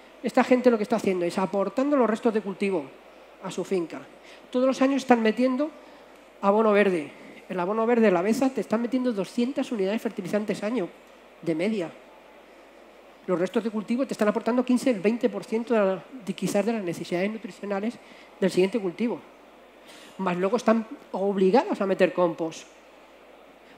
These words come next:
Más luego todos los té de compost, todos estos microorganismos que transforman todo ese, todo ese,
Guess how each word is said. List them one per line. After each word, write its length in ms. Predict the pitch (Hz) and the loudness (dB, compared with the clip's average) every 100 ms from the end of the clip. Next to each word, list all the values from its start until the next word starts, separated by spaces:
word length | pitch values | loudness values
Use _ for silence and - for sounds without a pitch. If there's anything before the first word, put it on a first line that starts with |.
| - | -10
Más 180 | 165 160 | -8 -4
luego 260 | 196 180 | -4 -4
todos 200 | 175 180 | -4 -4
los 180 | 175 - | -4 0
té 100 | 180 | 4
de 140 | 165 | 4
compost, 560 | 165 190 196 170 185 - | 2 -2 -2 -6 -8 -8
todos 140 | 190 | -12
estos 240 | - 208 175 | -10 -10 -8
microorganismos 1000 | 196 185 180 175 165 165 202 196 190 - - - - - - - - - - - - - - | -6 -4 0 0 0 0 0 0 -6 -10 -20 -20 -20 -20 -20 -20 -20 -20 -20 -20 -20 -20 -6
que 120 | - 185 | 0 2
transforman 640 | 190 185 - 214 208 190 | 2 0 -2 -4 -2 -2
todo 140 | 202 | -2
ese, 260 | 196 190 269 | -2 -4 -8
todo 260 | - 190 196 | -6 -4 -2
ese, 400 | 190 202 196 | -2 -4 -6